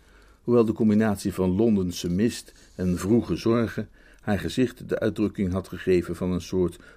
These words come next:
moederlijke wijsheid, die op een of andere merkwaardige manier Lord Emsworth van meet af aan naar haar deed kijken, alsof ze tot zijn eigen generatie behoorde. Ze was het soort meisje dat je in achterafbuurtjes ziet zeulen met een baby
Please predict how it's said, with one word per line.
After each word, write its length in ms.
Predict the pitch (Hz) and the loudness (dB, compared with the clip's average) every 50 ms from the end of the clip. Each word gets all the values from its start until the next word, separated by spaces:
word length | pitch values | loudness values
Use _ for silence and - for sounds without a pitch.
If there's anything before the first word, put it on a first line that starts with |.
| _ | _
moederlijke 640 | - 107 107 117 127 113 110 98 101 104 98 - 95 87 | -10 -2 0 0 2 2 0 0 0 0 0 0 -2 2
wijsheid, 680 | 85 92 98 92 85 - - - 92 107 143 147 - - - - - - _ | 4 4 4 4 2 -2 -4 -2 -2 -2 -2 -4 -8 -20 -20 -20 -20 -20 _
die 160 | - 127 113 - | -6 -4 0 2
op 200 | 120 110 - - - | 2 2 2 0 2
een 160 | 135 131 127 | 4 4 4
of 140 | 107 - - | 2 0 -2
andere 320 | - 120 113 110 107 107 | -2 0 0 2 2 2
merkwaardige 680 | 107 107 95 90 90 101 104 135 143 135 117 - - | 2 2 0 -2 -2 -2 -2 -2 0 -2 -2 -4 -4
manier 360 | 113 107 113 117 110 110 107 - - - - - _ | -4 -2 0 0 2 0 0 -2 -6 -18 -20 -18 _
Lord 240 | - 107 107 98 - | 0 0 0 0 2
Emsworth 540 | - 135 123 117 - - - 107 104 101 98 | 0 0 0 0 -2 -4 0 4 4 4 2
van 240 | - - 98 92 92 | 2 -2 0 0 2
meet 220 | 113 143 156 156 | 2 2 2 0
af 140 | 143 - - | -2 -4 -4
aan 220 | - 120 113 113 | -4 -2 0 0
naar 140 | 113 110 101 | 0 0 -2
haar 220 | 92 104 107 104 98 | -2 -2 -2 -2 0
deed 240 | - - - - | 0 0 -2 -2
kijken, 440 | - - 143 139 135 - - 131 127 - - - - - | -2 -2 0 0 0 0 -2 -4 -4 -4 -18 -20 -18 -8
alsof 360 | - - 104 101 123 120 - | -2 -2 0 2 0 -2 0
ze 140 | - 131 113 | 0 -2 -2
tot 180 | - 123 110 - | 0 -2 -6 -2
zijn 180 | - 135 131 | 0 0 0
eigen 300 | 127 - 127 95 - 82 | 2 0 0 0 -2 -6
generatie 640 | - - 82 80 80 78 85 85 80 73 - - 85 | -4 -2 -2 -2 -2 0 0 -2 -2 -2 -6 -8 -4
behoorde. 480 | 80 87 87 85 80 73 71 69 64 - _ _ _ _ - - _ _ - _ _ _ _ - - _ _ _ _ _ | -2 0 0 2 2 0 0 -2 -6 -10 _ _ _ _ -20 -20 _ _ -20 _ _ _ _ -20 -20 _ _ _ _ _
Ze 180 | - - 98 | -14 -6 0
was 180 | 95 104 98 - | 0 0 0 0
het 160 | 92 85 - | -4 -4 -2
soort 240 | - - 87 87 - | -2 -2 -2 0 0
meisje 520 | 110 110 117 120 117 - - 143 - 92 | 0 0 0 0 -2 -2 -4 -4 -4 -4
dat 260 | 95 127 117 95 - | -2 -2 -2 -2 -2
je 100 | - 95 | -4 -2
in 140 | 87 101 - | -2 -2 -2
achterafbuurtjes 920 | - - - - - 110 117 117 - - 120 120 120 117 - - 104 - - | -6 -8 -8 -4 -2 -2 -2 -2 -4 -8 -6 -4 -4 -4 -4 -6 -8 -8 -6
ziet 180 | - 98 92 | -8 -8 -8
zeulen 380 | - - 131 131 123 110 104 98 | -4 0 4 6 6 6 4 2
met 160 | 98 90 - | 0 -2 -2
een 140 | 101 95 87 | -4 -4 0
baby 420 | 92 113 110 101 90 87 87 85 | 2 4 4 4 2 0 -4 -6